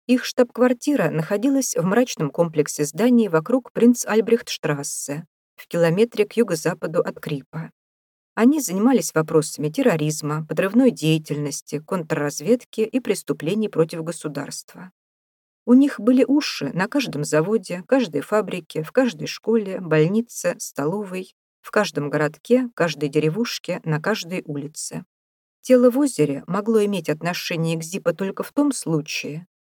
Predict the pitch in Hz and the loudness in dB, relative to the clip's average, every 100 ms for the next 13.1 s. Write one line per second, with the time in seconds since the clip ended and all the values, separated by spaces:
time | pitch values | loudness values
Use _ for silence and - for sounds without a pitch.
0 | _ - 208 233 156 160 165 165 - - | _ 0 2 2 0 0 0 -4 -6 -4
1 | 147 151 147 151 156 233 - - 214 208 | 2 2 2 0 2 0 -2 -2 -2 -2
2 | 226 196 160 147 139 143 - - 160 165 | -2 -2 -4 -4 -4 -6 -10 -12 -14 -14
3 | - _ _ _ _ _ _ _ _ _ | -18 _ _ _ _ _ _ _ _ _
4 | _ - 185 254 294 254 240 233 240 170 | _ -14 0 2 4 4 6 8 8 8
5 | - - - 170 - 165 160 214 247 302 | 0 -4 -2 -4 -4 -4 0 2 4 2
6 | 302 - 170 156 160 143 139 - - 151 | -4 -4 0 2 2 0 -4 -4 2 2
7 | 147 165 190 147 139 160 _ 180 180 202 | 2 -2 -2 -4 -4 -8 _ -6 -4 0
8 | 285 277 - - 175 143 - 147 170 _ | 2 2 -2 -4 -4 -4 -6 -12 -12 _
9 | _ _ _ - 247 240 170 151 - 160 | _ _ _ 4 4 4 -4 -4 -4 -2
10 | 202 226 208 - 165 220 196 156 156 143 | 0 0 0 2 2 2 0 0 0 -2
11 | 147 190 208 185 - 151 165 175 - 151 | -2 -4 -4 -4 -4 -4 -2 -4 -4 -6
12 | 151 165 175 143 139 - - 240 - - | -6 -6 -6 -6 -8 -8 -10 -12 -14 -16
13 | 180 | -18